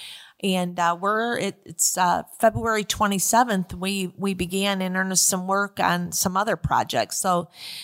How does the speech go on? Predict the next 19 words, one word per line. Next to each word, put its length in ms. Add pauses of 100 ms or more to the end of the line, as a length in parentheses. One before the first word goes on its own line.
(320)
l-, 280
let, 200
let's 280
talk 400
about 480 (200)
some 380
of 80
the 80
major, 1040
let, 220
let's 220
not 180
talk 240 (240)
neighborhood 500
roads. 280
Let's 180
just 160
talk 220
major, 840